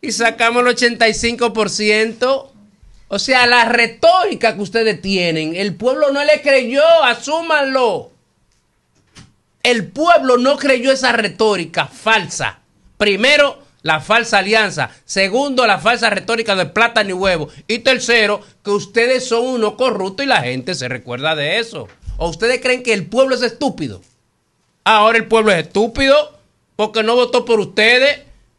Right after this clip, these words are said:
Ahora el pueblo es narcotráfico, ahora el pueblo se vendió porque no votó por ustedes. Así no se hace política. Así no podemos hacer política porque la democracia,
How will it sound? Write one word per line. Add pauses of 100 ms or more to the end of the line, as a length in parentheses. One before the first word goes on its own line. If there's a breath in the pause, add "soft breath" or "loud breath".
(200)
Ahora
el
pueblo
es
narcotráfico,
ahora
el
pueblo
se
vendió
porque
no
votó
por
ustedes. (1600)
Así
no
se
hace
política. (560)
Así (160 loud breath)
no
podemos (320)
hacer
política
porque
la
democracia,